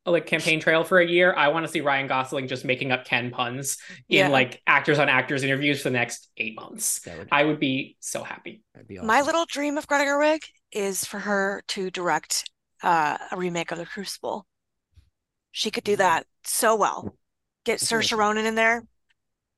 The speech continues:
Speaker 2: Ten out of ten. Anyway, that's just my pipe dream.
Speaker 3: Yeah,
Speaker 1: We
Speaker 3: I,
Speaker 1: need
Speaker 3: that's
Speaker 1: Saoirse back in things.
Speaker 2: Yeah.
Speaker 3: Well, yeah, there, there, there was stuff about how they, they wanted her to make a cameo in this 'cause she, you know, she worked with, uh, Margot Robbie too on Mary Queen of Scots. That this didn't work out timing wise. So,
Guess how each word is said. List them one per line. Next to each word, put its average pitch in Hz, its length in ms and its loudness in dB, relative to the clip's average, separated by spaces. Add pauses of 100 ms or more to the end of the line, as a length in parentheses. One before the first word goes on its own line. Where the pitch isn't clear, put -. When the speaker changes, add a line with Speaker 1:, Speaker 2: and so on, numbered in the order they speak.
(440)
Speaker 2:
Ten 226 140 -2
out 208 60 0
of - 40 -12
ten. 180 160 -8 (260)
Anyway, 202 400 4 (280)
that's - 120 -4
just 196 140 -6
my 208 80 -4
pipe 190 240 -4
dream. 175 260 -12 (260)
Speaker 3:
Yeah, 185 280 -6
Speaker 1:
We 135 80 -2
Speaker 3:
I, - 20 2
Speaker 1:
need - 120 0
Speaker 3:
that's 131 100 -4
Speaker 1:
Saoirse 131 240 -2
back 117 220 -4
in 127 100 -6
things. 131 440 -14 (140)
Speaker 2:
Yeah. - 120 -10
Speaker 3:
Well, 165 100 -2
yeah, 160 180 4
there, 147 120 2
there, 175 160 0
there 175 100 4
was 190 80 4
stuff 175 140 0
about 147 140 0
how 139 80 0
they, 139 120 -2
they 135 140 -4
wanted 135 220 -2
her 131 100 0
to 120 240 -4
make 127 140 -2
a 110 40 -12
cameo 120 300 -2
in 120 80 0
this 117 120 -4
'cause 120 120 -4
she, - 100 -6
you 135 60 -2
know, 123 80 0
she 131 120 -4
worked 123 220 -2
with, 120 200 -4
uh, 113 360 -4
Margot 117 240 -8
Robbie 110 300 -6
too 113 440 -8
on 107 240 -10
Mary 110 200 -6
Queen 117 160 -8
of 101 60 -10
Scots. 113 320 -6
That 107 80 -18
this 107 120 -10
didn't 110 200 -8
work 107 180 -8
out 107 120 -8
timing 104 280 -8
wise. 107 240 -6
So, 110 140 -8